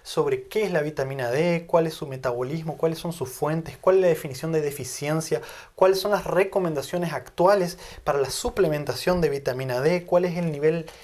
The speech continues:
en sangre que debemos tener, sobre todo ahora en épocas de pandemia.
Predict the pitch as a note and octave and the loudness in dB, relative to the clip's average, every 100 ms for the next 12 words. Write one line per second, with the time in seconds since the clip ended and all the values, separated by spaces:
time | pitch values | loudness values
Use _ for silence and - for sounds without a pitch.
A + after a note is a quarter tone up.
0 | - - C#3 A#2+ - F3+ F#3+ D#3 C3+ C3+ | -20 -12 -10 -6 -2 0 2 0 2 2
1 | B2+ C#3 D#3 D#3 G3 C#3 D#3+ - B2+ B2+ | 2 2 0 -2 0 0 0 -2 -4 -2
2 | D3 C#3+ D3 D3 C#3+ C#3+ C#3 C3+ C3 A#2+ | 0 4 4 2 -2 -4 -2 -2 -4 -6
3 | A2+ C3 D#3+ D3+ | -4 -2 -2 -2